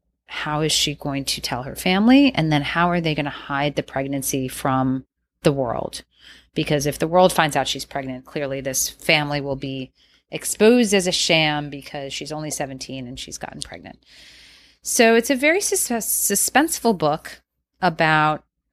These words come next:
this young woman who is very smart and calculating, and how she manages to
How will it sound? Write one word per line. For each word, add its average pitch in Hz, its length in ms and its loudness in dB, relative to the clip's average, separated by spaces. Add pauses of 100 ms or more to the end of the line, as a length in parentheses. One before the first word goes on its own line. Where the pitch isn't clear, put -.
(420)
this 175 380 2
young 180 340 4
woman 143 380 0
who 151 320 -4
is 147 220 -4
very 160 420 2
smart 143 560 0 (220)
and 139 560 -4 (760)
calculating, 131 880 -2
and 156 80 -6
how 185 300 2
she 175 560 2 (420)
manages 165 600 2
to 147 680 -4